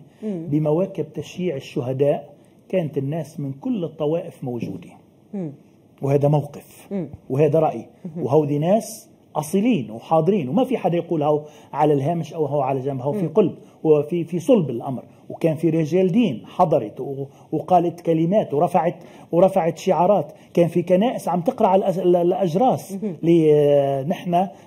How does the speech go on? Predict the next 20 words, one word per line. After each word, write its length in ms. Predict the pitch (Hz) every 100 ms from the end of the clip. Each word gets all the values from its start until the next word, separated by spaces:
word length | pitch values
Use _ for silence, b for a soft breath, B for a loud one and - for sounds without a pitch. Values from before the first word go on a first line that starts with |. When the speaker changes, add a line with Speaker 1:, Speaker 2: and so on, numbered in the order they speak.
| B
Speaker 2:
الأسبوع 460 | 143 143 175 202 156
الماضي 340 | 160 185 180
كنا 240 | 180 165
نشيع 480 | 151 151 - 196 160
قائد 420 | 147 196 185 151
من 80 | 151
قادتنا 380 | 147 151 196 190
في 120 | 180
بلدة 260 | 180 190 175
ال-، 180 | 190 175
القرعون، 680 | 170 165 170 185 185 214 - - 208
Speaker 1:
مهم. 160 | 185
Speaker 2:
حينما 340 | 190 190 165 170
وصل 280 | 202 196
الشهيد 640 | 170 156 - 214 208 156 117
ال-، 220 | 135 135
القائد 560 | 139 139 135 175 160 127
أبو 180 | 147
محمود 300 | 147 156 180
جبارة، 440 | 151 143 190 156